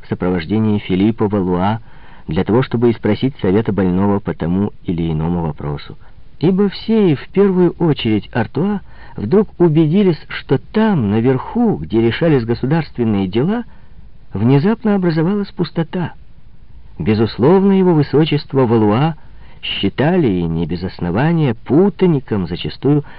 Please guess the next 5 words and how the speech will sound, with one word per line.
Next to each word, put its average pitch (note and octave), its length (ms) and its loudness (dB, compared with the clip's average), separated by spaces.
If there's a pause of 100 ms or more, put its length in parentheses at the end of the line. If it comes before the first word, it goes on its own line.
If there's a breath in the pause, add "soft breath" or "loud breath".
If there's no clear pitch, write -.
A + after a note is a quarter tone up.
(240 loud breath)
решавшим A2+ 640 0
государственные G2+ 880 0
вопросы F#2 440 0
с - 140 -8
налёту G#2+ 640 2